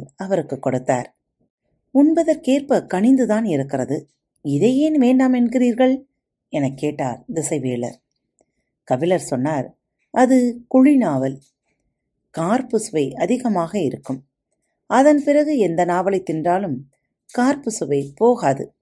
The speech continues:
எனவே அதை எடுத்தவுடன் உண்ணக்கூடாது. இதோ சிறு நாவல், இதிலிருந்து தொடங்கலாம், இதற்கடுத்து உண்ண வேண்டியது" என்று சொல்லி கூடையை கிளறியபடியே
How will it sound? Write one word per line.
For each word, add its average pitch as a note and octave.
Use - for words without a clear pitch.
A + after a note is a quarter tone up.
எனவே C#3+
அதை C4+
எடுத்தவுடன் A#3
உண்ணக்கூடாது. D3+
இதோ F3+
சிறு D4
நாவல், C3+
இதிலிருந்து A3+
தொடங்கலாம், B2+
இதற்கடுத்து D#4
உண்ண F3+
வேண்டியது" D#3+
என்று C3
சொல்லி A3
கூடையை G#3
கிளறியபடியே E3